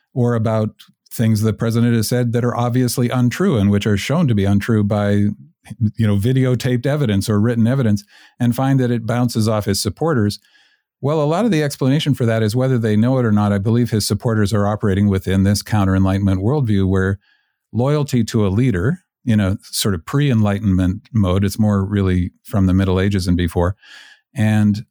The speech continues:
faith, whether it's religious faith or, or just f-, faith in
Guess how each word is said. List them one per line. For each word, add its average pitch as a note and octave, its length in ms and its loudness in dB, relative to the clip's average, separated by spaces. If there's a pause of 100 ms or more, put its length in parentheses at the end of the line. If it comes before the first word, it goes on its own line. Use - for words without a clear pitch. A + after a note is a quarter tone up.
faith, C#3 600 -2
whether G#2+ 260 0
it's G#2 160 -2
religious G#2+ 400 0
faith G#2 360 -2
or, G2 300 0
or G2 240 0
just F#2 300 -2
f-, - 320 -14 (140)
faith G2+ 420 -4
in F#2 380 0